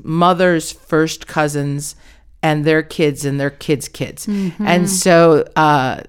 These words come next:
Speaker 1: the, we keep encouraging his co-, his mother's cousins to come over and be guest, uh, cooks with us.
Speaker 2: Oh,
Speaker 1: We're like,
Speaker 2: wouldn't that be fun?
Speaker 1: Yeah, we have their pictures up in the wine house. You know, we talk
Speaker 2: Yeah.
Speaker 1: about them. I'm like, "You could just gotta come." And they're like, she's like, "We would love to. We would love to." But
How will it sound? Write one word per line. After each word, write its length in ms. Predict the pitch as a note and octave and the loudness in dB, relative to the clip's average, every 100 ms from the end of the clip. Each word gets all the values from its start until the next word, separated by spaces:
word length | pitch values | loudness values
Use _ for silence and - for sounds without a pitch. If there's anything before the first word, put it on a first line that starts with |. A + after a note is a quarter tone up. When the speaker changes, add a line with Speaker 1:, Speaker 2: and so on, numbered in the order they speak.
| - | -20
Speaker 1:
the, 380 | D#3 - F3 D#3 - | -18 -2 2 2 2
we 180 | F#3+ G#3+ | 0 2
keep 180 | A#3+ G3+ | 2 2
encouraging 760 | F3+ F#3+ E3 D#3+ D#3 D3+ - - | 2 4 4 4 0 -2 -6 -2
his 220 | E3+ D3 | 0 0
co-, 260 | - D3+ D#3 | 0 0 0
his 200 | F3 D#3 | 0 0
mother's 300 | D#3+ E3 D#3 | 2 2 2
cousins 460 | - F3+ E3 D3+ C#3 - - | 2 0 2 -2 -4 -14 -16
to 100 | - | -6
come 220 | E3+ F3+ E3+ | 0 2 4
over 220 | D#3+ D#3+ | 4 2
and 100 | D#3 | 2
be 120 | D3 | 0
guest, 560 | C#3 D3+ D3+ - - - - - | 0 -2 -2 -4 -10 -16 -18 -4
uh, 180 | D3+ A#2+ | -2 -2
cooks 440 | - G3 - E3 D#3 | -2 -2 -2 -6 -4
with 180 | C#3+ | -4
us. 220 | - A2 - | -4 -4 0
Speaker 2:
Oh, 160 | A3+ E3 | 4 4
Speaker 1:
We're 80 | |
like, 100 | E3 G#3 | 4 4
Speaker 2:
wouldn't 160 | A3+ | 4
that 160 | C#4 - | 2 2
be 120 | E3 | -4
fun? 380 | - C3+ B2 D3 | -4 -6 -4 2
Speaker 1:
Yeah, 100 | E3+ | 4
we 140 | F#3 | 6
have 240 | A#3 A#3 A3 | 6 4 2
their 80 | |
pictures 380 | G#3+ A#3+ A3 G3+ | 2 2 2 4
up 180 | A#3 - | 2 2
in 80 | F3 | 2
the 80 | D3+ | 4
wine 240 | D3 C#3+ | 2 2
house. 380 | F3+ D3+ D#3 D#3 | 2 4 2 2
You 60 | D#3+ | 2
know, 100 | D#3+ | 4
we 120 | D#3 | 4
talk 280 | - F#3+ D4+ | 4 4 4
Speaker 2:
Yeah. 60 | |
Speaker 1:
about 240 | G3 G3 G#3 | 4 4 4
them. 300 | F#3 F3 F3 | 4 4 2
I'm 100 | D#3+ | -2
like, 180 | D3 C#3+ | -4 -8
"You 60 | |
could 120 | - A#3+ | -12 -10
just 160 | C#4 | -4
gotta 180 | E4+ D4+ | -2 -2
come." 460 | - C#4 F#4 D#4+ F#3 | -2 0 4 4 2
And 380 | - - - | -4 -14 -2
they're 120 | F#3+ F3+ | 0 2
like, 160 | E3+ - | 0 -2
she's 180 | G#3+ | -2
like, 140 | F3 - | -2 4
"We 80 | D#4+ | 4
would 120 | D#4 | 6
love 160 | C#4 G3 | 2 2
to. 100 | D#3+ | 0
We 180 | F3 C#4 | 4 4
would 100 | A#3+ | 6
love 180 | G3+ | 4
to." 140 | G3 D#3+ | 4 0
But 280 | D3 C3+ | 2 -2